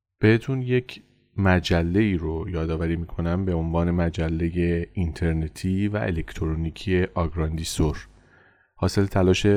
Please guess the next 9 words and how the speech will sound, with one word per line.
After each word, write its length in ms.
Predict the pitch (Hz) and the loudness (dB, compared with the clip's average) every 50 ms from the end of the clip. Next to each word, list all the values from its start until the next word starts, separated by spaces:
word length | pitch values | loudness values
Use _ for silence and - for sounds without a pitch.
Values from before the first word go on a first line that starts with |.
| 104 - | 2 0
خیلی 380 | - - - 120 117 104 95 87 | -6 -2 2 2 4 4 4 4
از 200 | 82 78 73 - | 2 2 4 4
دوستان 480 | - - - - - - 85 82 80 | 6 6 6 4 0 0 0 0 0
هست، 600 | 80 78 82 78 76 78 - - - - _ - - - | -2 -4 -4 -4 -4 -4 -6 -10 -16 -18 _ -16 -10 -6
اه، 360 | 80 80 78 78 78 78 80 - - _ _ _ - | -6 -4 -4 -4 -4 -6 -8 -10 -12 _ _ _ -2
مقاله‌هایی 560 | 85 85 80 82 80 80 82 82 82 82 85 82 | 0 2 2 2 0 0 2 2 2 4 4 2
از 280 | 80 82 82 - - - - - - - - - - - _ _ _ _ - | 2 0 -2 -4 -10 -16 -20 -20 -20 -20 -20 -20 -20 -20 _ _ _ _ 2
مریم 340 | 85 85 82 82 82 85 90 | 4 4 4 4 4 4 4
مقدم، 840 | 87 87 85 85 82 80 87 90 87 85 87 95 98 101 98 98 104 | 2 2 2 2 0 -2 0 0 0 0 2 2 2 0 -2 -4 -6